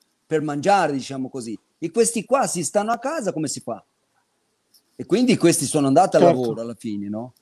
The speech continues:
Speaker 2: Sì,
Speaker 1: Eh,
Speaker 2: occorre, occorre dire, Marcello, proprio per
Speaker 1: Mm.
Speaker 2: cerca-, per la gente che ci ascolta, di metterli,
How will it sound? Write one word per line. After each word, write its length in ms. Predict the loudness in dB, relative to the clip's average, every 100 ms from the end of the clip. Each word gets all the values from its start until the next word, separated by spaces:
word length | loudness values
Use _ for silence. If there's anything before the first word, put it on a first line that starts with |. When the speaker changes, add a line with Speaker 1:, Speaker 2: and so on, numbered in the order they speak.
| _ -16 -4 4
Speaker 2:
Sì, 340 | 8 8 8 4
Speaker 1:
Eh, 220 | 0 4
Speaker 2:
occorre, 580 | 4 6 6 8 4 6
occorre 480 | 4 6 6 6 6
dire, 260 | 6 6
Marcello, 680 | 6 6 8 8 8 4 2 _ _ _ 0
proprio 280 | 2 2
per 240 | 0 0 0
Speaker 1:
Mm. 180 | -2 -6 _ _ _
Speaker 2:
cerca-, 360 | -6 -6 -4 -4
per 160 | -2
la 120 | -2 0
gente 300 | -2 -2 -4
che 120 | -4
ci 100 | -6
ascolta, 560 | -6 -4 -4 -4 -8
di 100 | -10
metterli, 560 | -6 -4 -4 -6 -6 -8